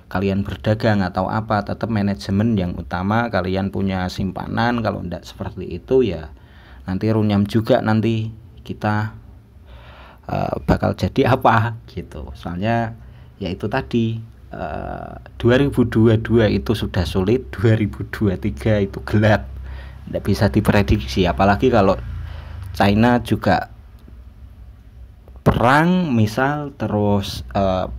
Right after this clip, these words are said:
Rusia juga belum berhenti perangnya, terus semisal ada yang, eh, Timur Tengah bergejolak juga, ya udah kacau semua.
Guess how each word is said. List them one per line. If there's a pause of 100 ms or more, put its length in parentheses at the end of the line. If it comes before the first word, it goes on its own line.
(160)
Rusia
juga
belum
berhenti (640)
perangnya, (160)
terus
semisal
ada
yang, (160)
eh,
Timur
Tengah
bergejolak
juga,
ya
udah
kacau
semua.